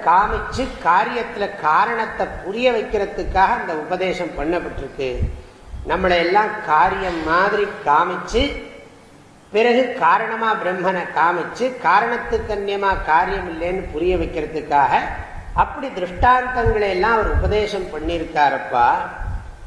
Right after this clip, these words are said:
அப்புறம் வந்து மு-, முண்டக்கோபனிஷத்துல, ஆ, ரெண்டு, முத-, ரெண்டாவது முண்டகம் முதல் கண்டம் முதல் மந்திரத்துல ததே தத் சத்தியம் யசாக்னே சுதீப்தாத்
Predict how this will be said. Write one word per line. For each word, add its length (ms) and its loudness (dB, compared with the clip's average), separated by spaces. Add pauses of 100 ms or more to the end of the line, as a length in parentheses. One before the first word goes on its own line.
(400)
அப்புறம் 280 2
வந்து 260 0 (180)
மு-, 160 -4
முண்டக்கோபனிஷத்துல, 1080 0 (1500)
ஆ, 60 2 (680)
ரெண்டு, 340 -4
முத-, 260 -2
ரெண்டாவது 400 4 (100)
முண்டகம் 460 0 (100)
முதல் 260 2
கண்டம் 440 0
முதல் 340 2
மந்திரத்துல 500 -2 (640)
ததே 260 2 (140)
தத் 240 -4
சத்தியம் 480 -2 (100)
யசாக்னே 720 4 (200)
சுதீப்தாத் 920 4